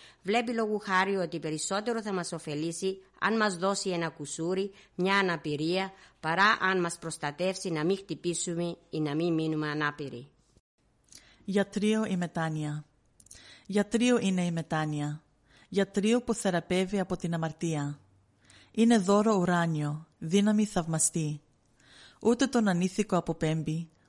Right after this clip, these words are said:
Speaker 2: ούτε τον μέθησο αποστρέφεται, ούτε τον ειδωλολάτρη συχαίνεται, ούτε τον υβριστή απομακρύνει, ούτε τον βλάσφημο εκδιώκει, ούτε τον υπερήφανο. Όλους τους δέχεται και τους μεταβάλλει.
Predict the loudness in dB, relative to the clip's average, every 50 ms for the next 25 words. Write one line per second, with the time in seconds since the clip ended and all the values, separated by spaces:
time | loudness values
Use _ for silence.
0 | _ _ -2 0 0 0 0 0 2 2 2 2 2 0 0 0 0 0 0 0
1 | -2 -2 -2 -2 -2 -2 0 0 -2 -2 -2 -6 -6 -4 -4 -4 -4 -6 _ _
2 | _ _ _ _ _ -20 -20 -20 -20 _ 2 2 2 2 2 0 2 2 2 2
3 | 2 2 2 2 4 4 4 2 2 0 -4 -2 -2 -2 -2 -2 -2 -2 -2 -2
4 | -4 -4 -4 -4 -4 -4 -6 -8 _ _ _ _ _ _ _ -20 -20 -16 _ 0
5 | 0 2 2 0 0 2 2 4 4 2 2 0 0 0 0 2 2 2 2 0
6 | -4 -4 -4 -2 -2 -2 -2 -2 0 0 0 0 0 0 -2 -4 -6 _ _ -4
7 | -2 2 2 2 2 4 2 2 2 2 4 4 2 2 -2 -2 -4 -2 -2 -4
8 | -6 -4 -2 0 0 0 -2 -4 -6 -6 -6 -6 _ _ _ _ _ _ -4 0
9 | 0 2 2 2 2 2 0 0 -2 -4 -2 0 0 0 0 -2 -2 -4 -4 -4
10 | -2 -4 -4 -6 -10 _ _ _ _ _ _ _ _ _ -20 -20 -20 -20 -20 -20
11 | -20 -14 -4 2 4 4 6 4 2 2 0 0 2 4 2 2 2 2 -2 -2
12 | -2 -4 -4 -4 -6 -2 0 0 2 0 0 -2 -2 0 0 0 0 0 0 -2
13 | -4 -6 -8